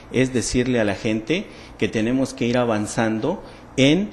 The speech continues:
el tema del conocimiento de nuestros derechos y nuestras obligaciones ciudadanas, porque nos han enseñado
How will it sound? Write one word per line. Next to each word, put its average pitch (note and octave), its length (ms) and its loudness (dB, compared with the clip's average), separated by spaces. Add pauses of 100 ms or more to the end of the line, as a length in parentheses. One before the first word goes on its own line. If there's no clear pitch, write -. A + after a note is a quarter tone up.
(300)
el G#2 300 4
tema B2 280 4
del G2+ 200 2
conocimiento A2 800 0
de G#2 100 2
nuestros F#2 400 -2
derechos G2+ 480 -2
y - 20 -2
nuestras F#2 400 -4
obligaciones F2+ 640 -4
ciudadanas, F2+ 480 -2
porque - 260 -2
nos G2 200 2
han E3 140 8
enseñado D3 720 6